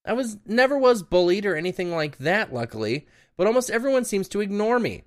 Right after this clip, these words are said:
Most of the few that do seem kind to me are obviously very patronizing,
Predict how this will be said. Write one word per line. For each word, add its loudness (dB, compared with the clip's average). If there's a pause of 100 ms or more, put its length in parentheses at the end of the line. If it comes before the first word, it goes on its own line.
(520)
Most 2
of -14
the -4
few -2
that -2
do -2
seem -4
kind -4
to -6
me -10 (320)
are 0
obviously -2
very 2
patronizing, -6